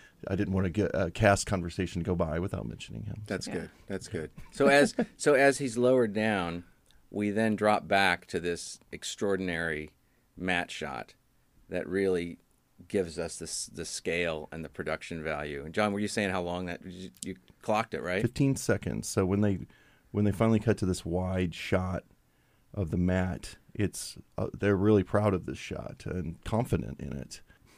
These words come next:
Speaker 1: I think this is another one of those touchstone moments in the movie, um, where they wanted to remind the, the audience that they weren't watching a B movie. We're watching something we put a lot of into this. This is a big production. And again, it was another thing that the filmmakers had to fight the producers over,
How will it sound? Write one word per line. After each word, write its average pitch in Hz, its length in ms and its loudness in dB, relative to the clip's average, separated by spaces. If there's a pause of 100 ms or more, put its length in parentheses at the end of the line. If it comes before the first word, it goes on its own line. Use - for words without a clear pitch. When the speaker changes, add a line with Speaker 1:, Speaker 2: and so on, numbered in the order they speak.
(360)
Speaker 1:
I 104 60 4
think 107 180 4
this 107 140 4
is 90 100 0
another 98 260 6
one 95 120 6
of 87 60 4
those 87 200 2
touchstone 92 460 2
moments 92 340 2
in 87 60 0
the 90 60 2
movie, 87 500 2 (640)
um, 87 400 2
where 90 460 4 (420)
they 95 120 6
wanted 92 300 6
to 90 60 2
remind 92 400 2
the, 90 140 -2 (120)
the 92 100 2
audience 92 440 2
that 87 100 -2
they 90 80 4
weren't 87 220 2
watching 95 240 2
a 101 60 4
B 98 180 2
movie. 92 360 4
We're 85 160 0
watching 90 340 -2
something 92 260 0
we 90 80 0
put 92 220 -2
a 90 40 4
lot 90 260 0
of 90 160 0 (160)
into 101 280 0
this. 95 220 4
This 90 180 0
is 85 120 0
a 87 40 4
big 90 260 0
production. 95 600 0 (560)
And 104 140 4
again, 98 280 6
it - 80 2
was 92 120 0
another 90 240 4
thing 95 260 -2
that 90 140 -4
the 90 120 -4
filmmakers - 440 -2
had 90 120 0
to - 60 -6
fight 90 260 -4
the - 60 -6
producers 90 500 -4
over, 87 360 -6